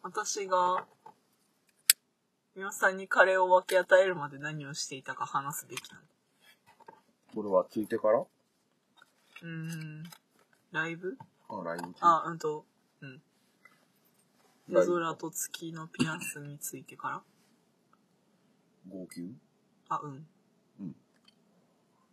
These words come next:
Speaker 2: すんごい泣いてたよね、なんか知らんけど。
Speaker 1: なんででしょうね。
Speaker 2: <laughs> 一曲目からめちゃくちゃ泣いてたよね。
Speaker 1: いや、あの、違い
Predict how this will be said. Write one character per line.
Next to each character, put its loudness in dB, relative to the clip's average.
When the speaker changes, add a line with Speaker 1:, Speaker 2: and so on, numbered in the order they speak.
Speaker 2:
す 0
ん -2
ご -8
い 8
泣 6
い -4
て 0
た 6
よ 4
ね、 -4
な -6
ん -8
か -4
知 -4
ら 0
ん -10
け -18
ど。 -16
Speaker 1:
な 0
ん -6
で -4
で -12
し -8
ょ -18
う -20
ね。 -20
Speaker 2:
<laughs> -14
一 -2
曲 -2
目 2
か 8
ら 8
め -4
ち -2
ゃ -2
く -6
ち 0
ゃ 4
泣 -2
い -10
て -10
た 2
よ -2
ね。 -16
Speaker 1:
い -4
や、 2
あ 2
の、 -4
違 -4
い 2